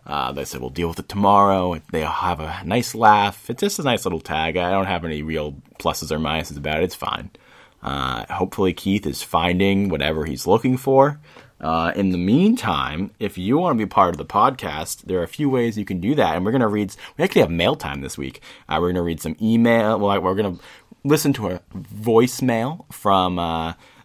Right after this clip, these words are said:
denim, and that's gonna, you know, if you wanna send in a voice memo, you can use your phone. You send a quick little audio clip under three minutes. Uh, you can send that to G M W podcast at gmail dot com. Keith has found his stuff.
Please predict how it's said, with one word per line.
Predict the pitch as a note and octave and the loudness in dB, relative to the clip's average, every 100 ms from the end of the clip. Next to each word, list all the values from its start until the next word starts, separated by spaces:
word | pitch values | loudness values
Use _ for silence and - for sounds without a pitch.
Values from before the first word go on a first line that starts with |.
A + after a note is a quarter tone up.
| - | -8
denim, | G2 G2 F2+ F#2+ A2 - | -2 0 2 0 -2 -2
and | F#2+ | -2
that's | F#2 F#2 - | 0 -2 -2
gonna, | G#2 F#2 | -2 0
you | F#2 | 0
know, | E2+ E2+ - | -2 -4 -6
if | - | -6
you | G2+ | -2
wanna | G2 G2+ | 0 0
send | G#2+ G2 | -2 -2
in | F#2 - | -2 -2
a | F#2 | -4
voice | E2+ F#2 F#2 - | -2 0 0 0
memo, | F#2+ F#2+ F#2 | 0 2 2
you | F#2 E2+ | 0 -2
can | E2+ | -6
use | E2+ E2 | -8 -8
your | D2 | -6
phone. | - G2+ F#2+ F#2+ | 2 4 4 2
You | E2+ | -2
send | F2 F2 | -4 -4
a | |
quick | - F#2+ | -4 -4
little | E2+ D#2+ | -4 0
audio | F2 F#2+ F2+ | 2 2 2
clip | - F#2 | -2 -2
under | F2 E2 D#2+ | -2 -4 -6
three | E2+ E2 | -6 -4
minutes. | F2 B2 A#2 - - - - - | 0 2 2 0 -10 -14 -14 -4
Uh, | F2+ | 0
you | F#2 | 0
can | F#2 | -4
send | - G2+ | -4 -2
that | F#2 - | -2 -2
to | F#2+ | -6
G | E2+ F#2+ | -4 -2
M | G2 | 0
W | G2 E2+ F2 | 0 0 -2
podcast | - - D#2 D#2+ - E2+ E2 - - - - | -6 -8 -6 -6 -6 -8 -8 -12 -20 -8 0
at | F#2 F#2+ - | 2 2 0
gmail | E2+ F2+ F2 D#2+ D2+ | -4 0 0 0 -2
dot | D2 D2 - | -2 -2 -4
com. | - F#2+ F2 D#2+ C#2 - - | -4 2 2 2 -2 -10 -18
Keith | - G2+ | -6 -2
has | F#2 F#2 | 0 0
found | F#2 E2+ F#2 | 0 0 0
his | F2 | -4
stuff. | - B2+ F#3 | -2 -2 -4